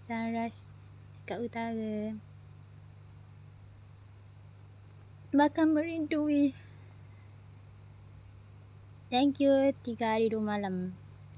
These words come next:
Trip tiga hari dua malam. Kedah X Perlis. Lepas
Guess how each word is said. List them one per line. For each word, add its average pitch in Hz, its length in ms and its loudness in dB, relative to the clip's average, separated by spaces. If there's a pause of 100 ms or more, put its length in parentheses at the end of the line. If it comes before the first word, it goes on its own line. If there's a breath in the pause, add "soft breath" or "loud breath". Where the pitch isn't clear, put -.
(120)
Trip 214 320 -2
tiga 208 240 -4
hari 202 160 -4
dua 196 160 -6
malam. 202 400 -4
Kedah 208 400 -8
X 214 240 -10
Perlis. 254 400 -4 (2250)
Lepas 247 560 -8